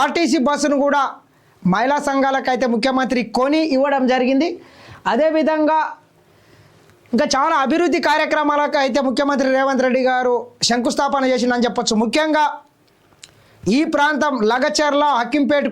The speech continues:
పోలేపల్లి ప్రాంతంలో ఏర్పాటు చేసేటటువంటి ఇండస్ట్రియల్ కారిడార్కు ఈ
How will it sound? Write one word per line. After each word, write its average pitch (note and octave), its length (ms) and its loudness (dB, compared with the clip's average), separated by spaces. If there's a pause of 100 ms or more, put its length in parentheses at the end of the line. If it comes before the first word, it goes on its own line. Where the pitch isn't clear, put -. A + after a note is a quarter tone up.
(140)
పోలేపల్లి C#4+ 680 0
ప్రాంతంలో B3+ 480 0 (140)
ఏర్పాటు B3 380 -2
చేసేటటువంటి A3+ 720 0 (560)
ఇండస్ట్రియల్ D4 640 0
కారిడార్కు C4 560 0 (680)
ఈ A#3 160 2